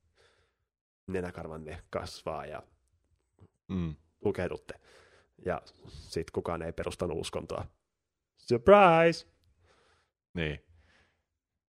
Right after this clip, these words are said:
Speaker 2: Joo, mut se on, se on kuulemma aika helppoa.
Speaker 1: Mut en mä tiedä
Speaker 2: Mutta
Speaker 1: sit,
Speaker 2: ei,
Speaker 1: kuinka
Speaker 2: ei.
Speaker 1: paljon, siinä taisi olla joku semmonen erikoisjuttu, että joo, se lasketaan jollain tasolla, mut sitten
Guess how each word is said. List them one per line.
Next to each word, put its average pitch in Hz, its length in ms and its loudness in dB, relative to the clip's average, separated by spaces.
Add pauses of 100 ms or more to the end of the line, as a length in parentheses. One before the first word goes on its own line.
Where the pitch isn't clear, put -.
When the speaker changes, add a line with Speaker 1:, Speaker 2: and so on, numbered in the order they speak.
(320)
Speaker 2:
Joo, 80 220 2
mut 85 120 -4
se 107 80 6
on, 98 180 2
se 131 100 0
on 101 160 2
kuulemma 98 380 4
aika 95 180 2
helppoa. - 460 -6 (760)
Speaker 1:
Mut 95 100 -6
en 117 100 2
mä 117 80 0
tiedä 110 140 6
Speaker 2:
Mutta 95 80 0
Speaker 1:
sit, - 100 2
Speaker 2:
ei, 87 140 4
Speaker 1:
kuinka 104 200 4
Speaker 2:
ei. - 60 2
Speaker 1:
paljon, 95 320 0
siinä 107 200 -4
taisi 107 180 0
olla 104 100 2
joku 101 220 0
semmonen 85 340 -6
erikoisjuttu, 82 680 -8
että 78 320 -10 (1200)
joo, 117 260 6
se 104 100 0
lasketaan 101 540 0
jollain 110 440 4 (560)
tasolla, 87 460 -4 (460)
mut - 200 -10
sitten 87 420 -6